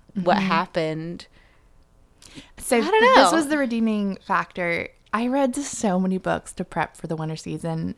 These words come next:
Speaker 2: and most of them I decided
Speaker 1: Mm-hmm.
Speaker 2: I didn't wanna use. I was on the fence about this one 'cause I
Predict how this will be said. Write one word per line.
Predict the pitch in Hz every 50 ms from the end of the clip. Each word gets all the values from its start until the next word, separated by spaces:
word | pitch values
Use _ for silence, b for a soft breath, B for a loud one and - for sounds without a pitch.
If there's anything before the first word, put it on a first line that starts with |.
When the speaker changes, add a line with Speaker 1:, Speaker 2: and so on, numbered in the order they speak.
| _ -
Speaker 2:
and | 185 175 165 165 165 -
most | 170 175 151 156 - -
of | 175 -
them | 160 160 156
I | 147 143 156 - - - _ _ - - - _ -
decided | 220 214 165 175 165 170
Speaker 1:
Mm-hmm. | 170 175
Speaker 2:
I | 156
didn't | 160 160 - -
wanna | - 165 165
use. | 160 160 156 160 165 175 - - B B B B B B B B B B B B B B B B B B B B B B B B B _ _ _ _ _ _ _ _ _
I | - 208
was | 208 214 214
on | 214 226
the | 262 254
fence | 254 - 185 185 185
about | - 196 175 -
this | 170 - -
one | 180
'cause | 180 - -
I | 180 175